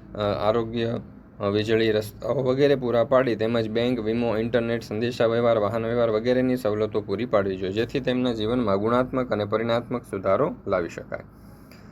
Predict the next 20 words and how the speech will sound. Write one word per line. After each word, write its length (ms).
ત્યાર 200
પછી 240
પાંચમું 400
છે 120
શિક્ષિત 460
બેરોજગારી 640
અને 160
યુવા 280
બેરોજગારીમાં 720
ઘટાડો 420
કરવા, 380
તેમનામાં 460
કૌશલ્યનો 600
વિકાસ 420
કરવો 220
અને 180
તેમને 320
રોજગારી 520
પૂરી 200
પાડવી. 320